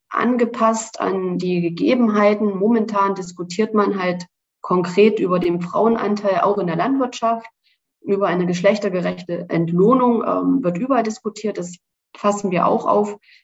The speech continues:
In der Ökonomie sind's Indikatoren zur Rentabilität, Liquidität und Stabilität inklusive oder plus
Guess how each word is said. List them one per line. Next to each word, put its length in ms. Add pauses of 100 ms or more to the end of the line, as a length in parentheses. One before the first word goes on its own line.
(260)
In 100
der 140
Ökonomie 520
sind's 480
Indikatoren 720
zur 460
Rentabilität, 760
Liquidität 540
und 100
Stabilität 800 (420)
inklusive 800
oder 200
plus 520